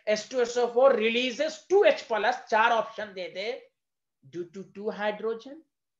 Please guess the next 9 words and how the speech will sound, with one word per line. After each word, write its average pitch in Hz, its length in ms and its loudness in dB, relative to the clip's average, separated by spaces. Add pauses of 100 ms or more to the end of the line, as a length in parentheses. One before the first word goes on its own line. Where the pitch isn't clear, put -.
(260)
due 170 220 -10
to 214 160 -12 (120)
two 294 220 -6
H, 339 240 -10
two, 392 160 -4 (300)
two 381 160 0
O 349 200 -2
H। 247 220 -10 (1500)
यस, 330 440 -2